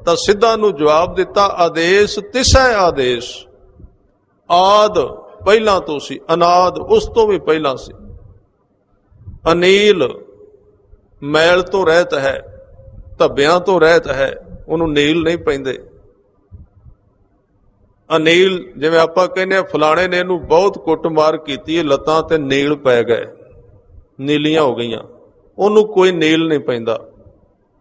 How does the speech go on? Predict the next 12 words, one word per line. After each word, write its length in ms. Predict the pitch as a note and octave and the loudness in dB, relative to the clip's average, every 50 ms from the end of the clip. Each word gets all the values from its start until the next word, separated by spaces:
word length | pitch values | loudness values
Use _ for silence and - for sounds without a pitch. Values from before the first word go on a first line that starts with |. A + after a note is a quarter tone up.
| _ - _ - - _ _ - - - - - - - - _ _ _ _ _ _ _ _ - D#3 | _ -20 _ -20 -20 _ _ -20 -20 -20 -20 -20 -20 -20 -20 _ _ _ _ _ _ _ _ -4 -2
ਅਨੀਲ, 600 | D#3+ D#3+ E3+ E3+ F3+ F#3 F#3 F3+ E3 - - - E3 | 0 2 4 4 6 6 6 4 2 -2 -2 -2 -2
ਅਨਾਦ, 500 | E3 E3+ E3+ E3+ F3+ F#3 F#3+ F#3 F#3 - - - - - - - - - - - - _ _ _ _ _ _ _ _ - E3 E3+ | 0 2 2 4 4 4 2 2 0 -2 -4 -6 -6 -14 -20 -20 -20 -20 -20 -20 -20 _ _ _ _ _ _ _ _ -2 0 0
ਅਨਾਹਤ, 600 | E3+ F3 F#3 G3 G3+ E3+ C3+ D#3+ F3+ F3+ F3 - C3+ A2+ - - - - - - - - - - - | 2 4 2 2 2 0 2 2 0 0 0 -2 -4 -4 -4 -8 -16 -20 -20 -20 -20 -20 -20 -8 -4
ਉਹਨੂੰ 280 | F3 G3 F#3+ F#3+ F3+ | -2 0 0 0 0
ਕੋਈ 160 | F#3 F#3+ E3+ | 0 -2 -4
ਹੱਤ 360 | C3+ A#2+ - C#3+ C#3 C3+ - E3 | -4 -2 -2 -2 -2 -2 -4 -6
ਨਹੀਂ 160 | D#3 D3+ D3 | -4 -4 -6
ਸਕਦਾ, 440 | - - C3 A#2 - C3 B2 B2 A#2+ | -4 -4 -4 -4 -4 -2 -2 -2 -4
ਖਤਮ 420 | B2 - - D#3 D#3+ F3 E3 D#3 | -2 -4 -4 -2 -2 -2 -4 -4
ਨਹੀਂ 160 | C#3+ C#3+ C#3 | -6 -6 -6
ਕਰ 180 | C#3 C3+ A#2+ A2+ | -4 -6 -6 -6
ਸਕਦਾ। 360 | - - A#2 G#2+ A2+ G#2+ | -6 -10 -10 -10 -10 -16